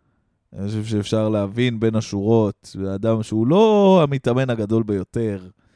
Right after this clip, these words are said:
אה, אבל, אה, כל הכבוד לך, בואנה, זה ממש נחמד.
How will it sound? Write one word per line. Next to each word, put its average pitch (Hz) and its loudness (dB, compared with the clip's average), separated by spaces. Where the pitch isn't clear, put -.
אה, 104 0
אבל, 110 -2
אה, 110 0
כל 165 0
הכבוד 180 -2
לך, 107 -4
בואנה, 131 -2
זה 101 -6
ממש 123 -6
נחמד. 151 -4